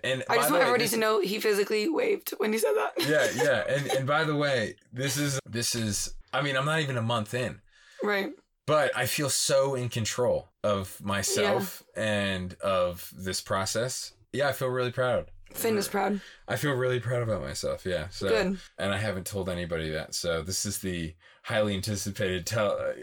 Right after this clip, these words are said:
Speaker 1: I hope we
Speaker 2: The
Speaker 1: deliver.
Speaker 2: tell-all.
Speaker 1: Yeah, yeah.
Speaker 2: The announcement.
Speaker 1: Yeah.
Speaker 2: Okay. To wrap it up, this
Speaker 1: Yes.
Speaker 2: is the longest episode in history.
Speaker 1: I'm sorry.
Speaker 2: No,
Speaker 1: I'm
Speaker 2: uh, oh my God, never apologize.
Speaker 1: Okay, okay.
Speaker 2: This is amazing. I would ask for nothing less or more.
Speaker 1: Okay.
Speaker 2: Um,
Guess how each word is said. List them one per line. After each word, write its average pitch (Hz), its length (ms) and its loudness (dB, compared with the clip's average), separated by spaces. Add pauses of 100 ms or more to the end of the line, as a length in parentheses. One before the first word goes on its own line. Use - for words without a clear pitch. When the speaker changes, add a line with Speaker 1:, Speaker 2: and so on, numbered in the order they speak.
(140)
Speaker 1:
I 113 140 -2
hope 135 180 -2
we 127 80 -2
Speaker 2:
The - 160 -2
Speaker 1:
deliver. 127 180 0
Speaker 2:
tell-all. 214 560 4
Speaker 1:
Yeah, 139 320 2
yeah. 123 260 4
Speaker 2:
The 233 120 4
announcement. 214 800 0
Speaker 1:
Yeah. 247 400 0 (160)
Speaker 2:
Okay. 220 340 4 (460)
To 214 120 0
wrap 226 180 2
it 220 100 6
up, 214 200 2
this 208 140 2
Speaker 1:
Yes. 233 300 2
Speaker 2:
is 196 60 -2
the 208 60 4
longest 233 440 4 (140)
episode 202 320 2
in 196 120 2
history. 196 480 2
Speaker 1:
I'm - 120 4
sorry. 95 380 2 (260)
Speaker 2:
No, 233 120 2
Speaker 1:
I'm 226 100 2
Speaker 2:
uh, 247 140 4 (100)
oh 226 60 0
my 269 140 2
God, 214 180 4
never 214 300 2
apologize. 196 640 4
Speaker 1:
Okay, - 100 2
okay. 104 320 0
Speaker 2:
This 220 100 2
is 233 140 0
amazing. 220 440 2
I 202 240 2
would 196 140 2
ask 202 180 0
for 208 140 -2
nothing 202 440 0
less 196 200 0
or 208 60 -2
more. 202 340 2
Speaker 1:
Okay. 190 300 0
Speaker 2:
Um, 202 440 2